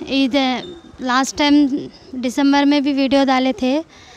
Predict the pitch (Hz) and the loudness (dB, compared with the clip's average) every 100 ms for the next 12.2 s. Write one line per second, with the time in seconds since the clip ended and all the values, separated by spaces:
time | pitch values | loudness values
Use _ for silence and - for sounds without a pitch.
0 | - - - _ - 254 277 - 269 - | -20 -20 -20 _ -4 0 0 2 0 2
1 | 285 269 285 - 294 269 - 277 285 285 | 2 4 2 2 2 2 0 2 4 4
2 | 277 262 - 294 285 285 269 - 294 269 | 2 -2 -6 -4 -2 0 -2 0 0 -2
3 | - 277 277 254 269 262 269 262 254 254 | 0 2 2 2 0 0 -2 -2 0 -2
4 | 269 - _ - - - - - - - | -4 -8 _ -20 -20 -20 -20 -20 -20 -20
5 | - - - - - - 269 262 294 294 | -20 -20 -20 -20 -20 -4 0 2 4 2
6 | 277 320 269 262 285 277 285 269 269 302 | 2 0 0 0 -2 -2 -2 -2 -4 -8
7 | - - - 277 277 269 262 302 311 311 | -14 -20 -2 0 2 0 -2 0 0 2
8 | 302 294 359 - 240 233 262 262 302 285 | 0 -2 -8 -18 -12 -6 -4 0 0 2
9 | 262 269 269 269 330 285 285 277 247 269 | 0 0 0 -2 -2 -2 -2 -4 -4 -2
10 | 277 302 277 262 262 320 - - - - | -2 -2 -2 -2 -2 -6 -12 -20 -20 -12
11 | - 262 277 294 269 262 294 285 277 269 | -6 -2 0 4 4 4 2 2 0 0
12 | 285 | -2